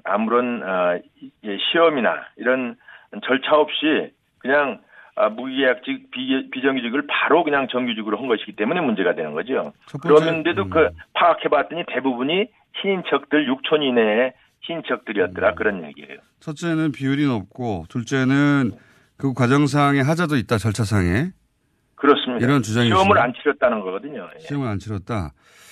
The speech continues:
Speaker 1: 예, 예.
Speaker 2: 어, 제가 알기로는 뭐 사실 그게 좀 다르긴 한데, 이건 그 반론을 통해 듣기로 하고요.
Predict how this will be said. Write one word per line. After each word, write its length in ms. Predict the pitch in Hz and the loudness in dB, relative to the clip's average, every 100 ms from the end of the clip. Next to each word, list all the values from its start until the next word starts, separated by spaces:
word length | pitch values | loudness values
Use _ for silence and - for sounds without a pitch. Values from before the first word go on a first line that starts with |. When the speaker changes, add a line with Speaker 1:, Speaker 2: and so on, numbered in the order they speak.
| - - - - | -20 -20 -20 -16
Speaker 1:
예, 60 | |
예. 560 | - - - - - 123 | -16 -18 -20 -20 -10 -4
Speaker 2:
어, 340 | 127 127 127 | 0 0 0
제가 280 | 123 147 170 | 0 0 2
알기로는 320 | 180 170 175 | 2 0 0
뭐 100 | 165 | 0
사실 240 | 147 160 165 | -2 -2 0
그게 160 | 165 | 0
좀 120 | 151 147 | -2 -2
다르긴 320 | 123 135 147 | -2 2 2
한데, 380 | 156 151 131 127 | 2 2 2 2
이건 280 | 123 143 131 | 2 2 2
그 220 | 113 120 | -2 -6
반론을 480 | 113 127 151 156 147 | -4 0 0 0 0
통해 180 | 139 127 | -2 -6
듣기로 320 | 104 127 120 | -6 -4 -2
하고요. 540 | 131 117 127 110 76 | -2 0 0 0 -4